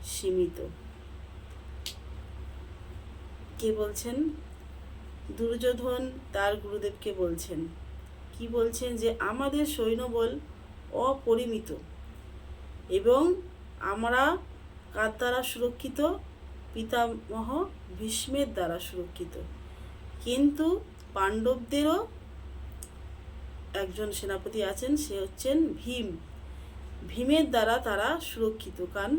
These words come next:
কারণ ভীম হচ্ছে অত্যন্ত বলশালী।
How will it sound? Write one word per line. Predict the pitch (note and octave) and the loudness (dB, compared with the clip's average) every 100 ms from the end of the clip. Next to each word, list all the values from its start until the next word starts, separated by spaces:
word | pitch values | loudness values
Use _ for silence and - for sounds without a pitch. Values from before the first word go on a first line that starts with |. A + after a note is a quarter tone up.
| D#4 - | 2 -2
কারণ | G3 G#3 G#3 F3+ | -2 -2 -2 -6
ভীম | F3 A#3 A#3+ | -4 -2 -2
হচ্ছে | G#3+ - B3 E4+ F#4 - - - - - - F#3+ | -4 0 2 2 0 -10 -12 -12 -12 -14 -6 -6
অত্যন্ত | F#3 - A#3+ A#3+ C#4 D4+ G3+ | -4 0 0 4 6 6 6
বলশালী। | F#3 F#3+ G3+ E3+ | 4 4 -2 -4